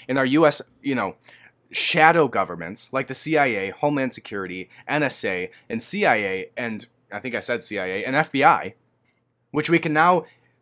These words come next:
target people as terrorists for disagreeing with you, for disagreeing with our government, for disagreeing with Joe Biden, for disagreeing with, with our governmental institution, which has been wrong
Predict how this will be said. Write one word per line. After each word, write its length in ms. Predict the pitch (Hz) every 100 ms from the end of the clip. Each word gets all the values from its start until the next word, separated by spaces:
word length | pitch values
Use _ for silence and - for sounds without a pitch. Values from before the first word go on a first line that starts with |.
| _ _ -
target 320 | 185 208 202
people 240 | 208 208
as 100 | 214
terrorists 540 | 208 240 147 82 - - _ -
for 100 | 180
disagreeing 680 | 190 196 185 127 90 80 _ _ _ _ _ _ -
with 220 | 127 -
you, 180 | 92 113 _ _ _ -
for 120 | 151
disagreeing 600 | 147 226 262 180 185 175
with 160 | 165
our 80 | 156
government, 440 | 117 104 95 76 - - -
for 100 | 147
disagreeing 540 | 160 175 202 160 147
with 140 | 135 -
Joe 180 | 110
Biden, 460 | 98 101 117 175 202 - -
for 140 | 143
disagreeing 540 | 135 160 196 147 147 135
with, 180 | 127 - - -
with 180 | - 135
our 140 | 120
governmental 600 | 98 139 165 151 135 139
institution, 480 | 123 127 190 202 160
which 140 | 151
has 140 | 196 175
been 200 | 254 147
wrong 420 | 143 262 98